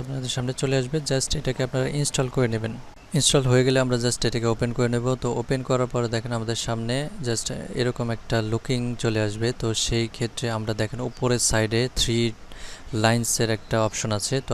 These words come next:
আমরা এটাতে ক্লিক করে দেব। এরপর দেখেন এখানে share to পিসি, তো আমরা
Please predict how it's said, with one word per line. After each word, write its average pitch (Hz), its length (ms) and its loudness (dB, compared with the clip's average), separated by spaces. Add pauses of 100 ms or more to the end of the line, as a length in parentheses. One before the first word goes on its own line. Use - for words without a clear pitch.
আমরা 113 160 -2 (140)
এটাতে 117 260 -2 (100)
ক্লিক 131 220 -4
করে 117 160 2
দেব। 107 100 0 (120)
এরপর 117 200 0 (120)
দেখেন 120 220 -4
এখানে 117 180 -4 (120)
share 120 340 2
to 127 80 2 (120)
পিসি, 139 340 0 (680)
তো - 60 2 (100)
আমরা 127 120 2